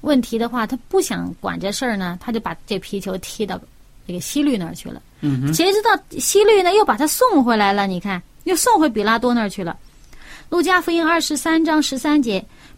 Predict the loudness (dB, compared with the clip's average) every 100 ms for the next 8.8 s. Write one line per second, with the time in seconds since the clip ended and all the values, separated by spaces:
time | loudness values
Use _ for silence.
0 | 0 2 2 0 0 0 -4 -2 0 0
1 | -4 -4 0 2 0 -2 -4 -2 -2 -4
2 | -4 -4 -6 -6 -8 -2 0 0 -2 -6
3 | -4 -4 -6 -12 0 0 0 -6 -6 -4
4 | -6 -6 -8 -8 -10 -12 -20 -20 -20 -20
5 | -18 -8 -6 -2 0 2 2 -2 -4 -4
6 | 0 0 2 4 4 4 0 0 -2 0
7 | 0 -2 -6 -6 -8 -10 -20 _ -20 -20
8 | -18 -4 0 2 2 2 2